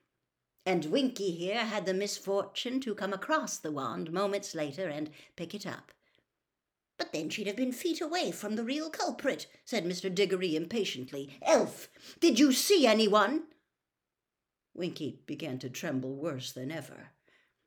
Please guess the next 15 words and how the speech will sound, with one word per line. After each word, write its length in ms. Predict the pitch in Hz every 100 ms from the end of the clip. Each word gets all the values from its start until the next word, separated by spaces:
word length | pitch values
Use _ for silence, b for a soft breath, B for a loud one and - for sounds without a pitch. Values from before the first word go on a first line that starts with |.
| _
Her 120 | - 185
giant 500 | 160 196 190 165 - B
eyes 440 | - 175 160 147 139
flickered 480 | - 220 214 156 147
from 220 | 170 151
Mister 220 | 156 160
Diggory 760 | 147 220 180 175 175 165 170 285 B
to 140 | B 208
Ludo 260 | 190 185 180
Bagman 720 | 202 190 165 175 170 175 175 B B
and 160 | 175
on 360 | 180 185 185 190
to 120 | 190
Mister 320 | 165 175 -
Crouch. 720 | 160 - 214 214 160 - -